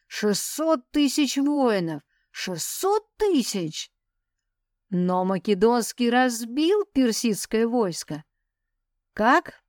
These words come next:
Во-первых, он умел воевать. Во-вторых, его дружина умела держать строй. Представь себе тысячи копьеносцев. Они шагают, выставив своё оружие,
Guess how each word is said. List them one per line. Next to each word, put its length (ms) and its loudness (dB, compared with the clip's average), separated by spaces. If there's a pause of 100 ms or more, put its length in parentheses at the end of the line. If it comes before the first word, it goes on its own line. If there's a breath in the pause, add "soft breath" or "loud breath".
(880)
Во-первых, 580 2
он 160 0
умел 300 2
воевать. 640 -4 (720)
Во-вторых, 800 2 (360)
его 520 2
дружина 800 0
умела 440 0
держать 540 0
строй. 560 -4 (760)
Представь 480 -2
себе 260 0
тысячи 460 -2
копьеносцев. 840 -4 (680)
Они 300 2
шагают, 680 2
выставив 560 0
своё 380 2
оружие, 580 0